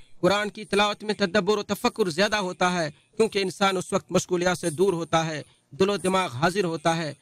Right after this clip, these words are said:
फहम और इदराक के लिए दिल जबान के साथ अभंग हो, हम आहंग होता है।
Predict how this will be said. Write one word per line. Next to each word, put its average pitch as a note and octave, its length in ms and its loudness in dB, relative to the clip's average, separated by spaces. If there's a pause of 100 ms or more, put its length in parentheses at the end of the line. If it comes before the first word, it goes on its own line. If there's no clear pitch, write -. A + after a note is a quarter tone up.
(240)
फहम G#3 180 2
और F#3 100 -2
इदराक F3 320 0
के F3 140 -4
लिए F3 180 2
दिल G3+ 300 -2
जबान D3+ 360 0
के D#3 140 -4
साथ D3+ 240 -2
अभंग D#3 300 0
हो, C#3+ 140 -8 (120)
हम D#3+ 220 0
आहंग E3 260 0
होता C#3+ 300 -2
है। C#3 300 -4